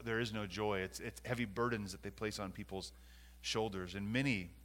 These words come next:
are led away from the truth of God's word because of false teaching. So you and I have to ask,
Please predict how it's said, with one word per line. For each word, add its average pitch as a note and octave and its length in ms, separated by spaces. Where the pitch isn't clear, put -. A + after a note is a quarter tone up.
are A2 100
led A2 200
away G#2 500
from F#2+ 120
the F#2 80
truth - 460
of F#2 140
God's G2 460
word G2 360
because F#2+ 240
of F#2 100
false E2 320
teaching. - 300
So A#2+ 240
you A2+ 120
and C3+ 80
I D#3+ 100
have D3 120
to C3 60
ask, - 340